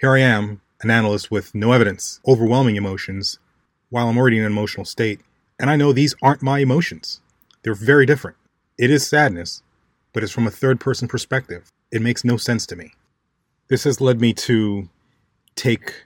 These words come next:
a closer look at reincarnation and incorporate that belief into my belief system and restructure how I think about life. And I'm fully convinced that we are here, reincarnated several times,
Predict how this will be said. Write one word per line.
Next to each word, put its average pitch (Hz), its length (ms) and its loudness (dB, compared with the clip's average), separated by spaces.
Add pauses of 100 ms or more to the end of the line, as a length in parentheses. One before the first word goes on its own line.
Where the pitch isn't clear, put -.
a 120 60 -6
closer - 300 -2
look 107 220 -2
at 110 100 -10
reincarnation 107 960 -4
and 104 120 -4
incorporate 110 580 -4
that 113 180 -2
belief 107 540 -4 (140)
into 120 160 -6
my 110 160 2
belief 101 280 -2
system 98 600 -8
and 107 160 -2
restructure 104 560 -2
how 104 100 -4
I 98 100 -6
think 113 240 -4
about 98 180 -6
life. 92 460 -10 (240)
And 117 120 0
I'm 107 260 -4
fully 127 180 2
convinced 113 680 -2 (320)
that 117 100 -4
we 107 140 0
are 104 100 0
here, 113 440 0
reincarnated 110 800 0
several 107 300 -6
times, 104 520 -6